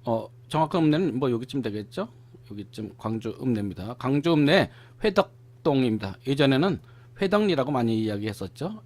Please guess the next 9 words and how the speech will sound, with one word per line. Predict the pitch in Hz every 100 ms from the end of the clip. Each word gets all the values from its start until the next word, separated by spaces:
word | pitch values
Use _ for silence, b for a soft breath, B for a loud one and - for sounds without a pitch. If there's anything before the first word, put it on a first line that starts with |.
| -
이곳이 | 104 139
회덕동, | 151 151 147 - - 123 - - -
회덕리에 | 131 127 131 113 104 131 185 b b b b
위치한 | 110 117 117 117 - 143 156 - - - - - 113
곳이다. | 120 110 - 110 -
이렇게 | 110 123
말씀드릴 | 117 107 117 117 113
수가 | - 151 160 - - - - -
있겠습니다. | - 117 - 107 90 90 143